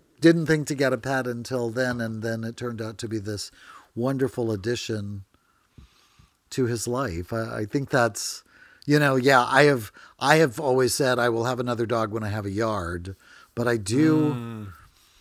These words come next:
Speaker 1: but I do miss having a dog. I mean, I, I loved my little Scotty. I, um, I thought that was wonderful, and I, I love cats, but I don't really have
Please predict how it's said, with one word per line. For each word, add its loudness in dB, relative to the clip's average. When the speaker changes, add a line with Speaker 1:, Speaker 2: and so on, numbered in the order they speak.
Speaker 1:
but 4
I 6
do 6
miss 4
having 4
a 0
dog. 0
I -4
mean, -4
I, 0
I 0
loved 0
my -6
little -2
Scotty. -2
I, -8
um, -6
I -8
thought -6
that -6
was -8
wonderful, -6
and -4
I, 2
I 2
love 2
cats, -4
but 2
I 0
don't 2
really 6
have -2